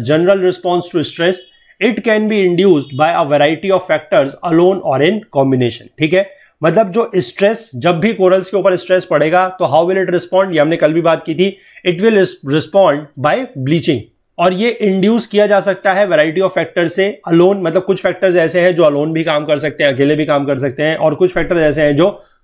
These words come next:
कॉम्बिनेशन में भी काम कर सकते हैं। It is therefore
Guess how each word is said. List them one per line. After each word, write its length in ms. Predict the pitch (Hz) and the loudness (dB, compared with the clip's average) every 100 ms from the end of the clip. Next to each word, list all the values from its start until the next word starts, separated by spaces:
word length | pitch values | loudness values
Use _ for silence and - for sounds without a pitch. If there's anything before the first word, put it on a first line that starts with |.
| _ - | _ -4
कॉम्बिनेशन 580 | 165 165 170 165 180 170 | -2 0 0 0 -2 -2
में 140 | 147 | -2
भी 100 | 139 | -2
काम 300 | 139 147 185 180 | 0 0 -2 -4
कर 120 | 156 | -4
सकते 260 | 127 127 120 | -4 -8 -14
हैं। 140 | 92 _ _ _ - 151 | -16 _ _ _ -8 -2
It 100 | 175 | 0
is 100 | 208 | 0
therefore 380 | 190 196 196 220 | 2 2 0 -4